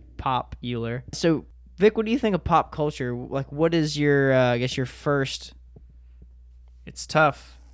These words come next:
Speaker 2: It's a
Speaker 1: thing?
Speaker 2: dilemma for me, Steven, because I hate it. I hate the idea of the
Speaker 1: Eh.
Speaker 2: influence that these people have. They're so
Speaker 1: Well, who's these
Speaker 2: out of
Speaker 1: people?
Speaker 2: touch with reality. Like, uh, you know, you're celebrities. You're
Speaker 1: Well, all right. Now you,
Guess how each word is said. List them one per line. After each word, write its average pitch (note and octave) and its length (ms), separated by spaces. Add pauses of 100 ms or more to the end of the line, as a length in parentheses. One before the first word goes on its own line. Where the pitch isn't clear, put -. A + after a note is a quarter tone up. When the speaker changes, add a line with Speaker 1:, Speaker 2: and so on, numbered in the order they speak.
(160)
Speaker 2:
It's - 200
a D3 40
Speaker 1:
thing? C3+ 220
Speaker 2:
dilemma D#3 260
for B2+ 200
me, A2+ 340 (420)
Steven, A2+ 540
because A#2 480
I A2+ 80
hate D3+ 300
it. - 300 (500)
I - 80
hate D3+ 240
the C#3+ 80
idea C3+ 580
of A#2 180
the A#2+ 60
Speaker 1:
Eh. A#2+ 140
Speaker 2:
influence D3 540
that C3+ 100
these B2+ 180
people C3 300
have. C3+ 280
They're B2+ 100
so D3+ 500 (220)
Speaker 1:
Well, D3 160
who's G3+ 260
these D#3 180
Speaker 2:
out E3 160
of D3+ 80
Speaker 1:
people? B2+ 160
Speaker 2:
touch A#2 500 (180)
with C#3+ 180
reality. C3 840 (220)
Like, C4+ 280
uh, D4+ 120
you D4 200
know, D3+ 120
you're G#3+ 200
celebrities. C#3 840
You're D3+ 320
Speaker 1:
Well, A3 180
all F#3+ 100
right. D#3 200
Now D#3 120
you, E3+ 220